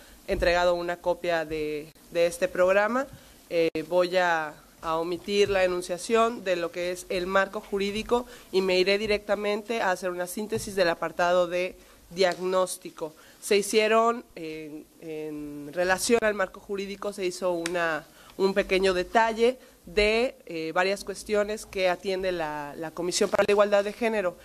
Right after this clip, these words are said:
Entre ellas podemos distinguir dos importantes que son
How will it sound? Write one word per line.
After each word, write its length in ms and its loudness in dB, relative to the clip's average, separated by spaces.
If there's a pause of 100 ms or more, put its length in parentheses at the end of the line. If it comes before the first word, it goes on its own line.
(180)
Entre 440 2
ellas 360 -6
podemos 340 -6
distinguir 560 -4
dos 220 0
importantes 640 0
que 120 -14
son 340 -2